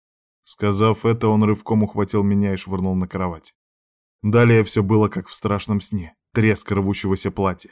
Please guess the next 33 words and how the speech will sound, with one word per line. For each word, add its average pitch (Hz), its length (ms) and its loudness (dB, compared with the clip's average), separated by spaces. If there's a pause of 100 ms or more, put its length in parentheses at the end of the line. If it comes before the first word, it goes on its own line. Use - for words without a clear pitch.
которое 92 400 -2
не 92 120 0
прошло 95 360 -4
и 98 60 2
минуты, 98 400 2
как 95 220 -10
оказалось 95 500 -2
на 98 100 -4
полу. 90 360 -8 (560)
Далее 101 480 2
разорванное 101 600 2
бельё 104 360 2
и 104 80 4
мои 101 200 2
бесплотные 110 640 0
попытки 107 460 -4
остановить 101 680 -2
то, 110 140 0
что 104 160 -6
должно 101 340 0
было 98 220 0
произойти. 95 640 -6 (640)
Всё 110 360 0
так 107 440 -2
быстро 107 420 -2
происходило, 98 760 -2
что 95 200 -8
я 95 120 -2
словно 107 380 0
не 107 120 2
могла 104 380 0
толком 98 400 -2
осознать, 95 580 -6